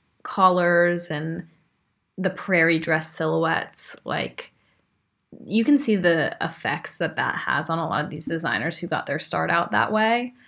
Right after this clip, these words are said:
But now we're moving into something a little bit different. And so I really like the direction that a lot of people are going in a post-prairie dress world, <laughs> which I actually like, but, I,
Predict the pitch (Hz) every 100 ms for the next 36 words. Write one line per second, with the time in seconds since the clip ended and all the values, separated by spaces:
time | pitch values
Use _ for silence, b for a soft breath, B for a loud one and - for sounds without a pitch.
0 | b b b 180 190 175 156 170 175 165
1 | 170 - 165 175 - 160 - 170 - -
2 | - _ 165 160 156 143 - - - 180
3 | 196 240 247 b b b b b - 196
4 | 185 - 208 202 196 196 - _ - 190
5 | 220 240 175 160 160 143 104 - - 101
6 | 123 104 - - 170 160 101 - - -
7 | - - 156 160 - 113 - 170 - _
8 | - 131 143 - 185 185 - - - 160
9 | 151 151 - - - - - 175 151 143
10 | 147 - 233 - - - - _ _ _
11 | _ 85 - - - - b b b -
12 | 311 311 277 208 190 196 - - 170 170
13 | - - _ _ _ _ _ _ _ _
14 | - 196